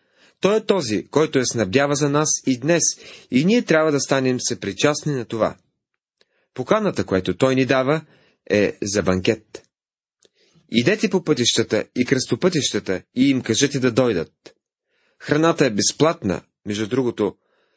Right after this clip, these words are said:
но става въпрос за духовна храна. Уважаеми приятели,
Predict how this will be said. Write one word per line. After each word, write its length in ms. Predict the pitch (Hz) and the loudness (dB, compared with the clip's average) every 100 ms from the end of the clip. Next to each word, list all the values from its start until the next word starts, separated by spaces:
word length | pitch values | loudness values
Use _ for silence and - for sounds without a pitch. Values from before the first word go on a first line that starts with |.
| _ - | _ -8
но 120 | 104 | -6
става 280 | - 135 170 | -2 -2 2
въпрос 400 | 208 208 110 104 - - _ _ | 0 2 0 0 -6 -8 _ _
за 160 | 98 98 | -10 -6
духовна 400 | 90 123 127 95 | -4 -2 -2 -2
храна. 340 | - 87 80 - _ _ _ _ _ _ _ _ - _ | -4 -8 -8 -14 _ _ _ _ _ _ _ _ -20 _
Уважаеми 460 | - 127 135 123 120 | 0 2 2 2 -2
приятели, 520 | 110 127 127 160 240 | 2 2 4 2 0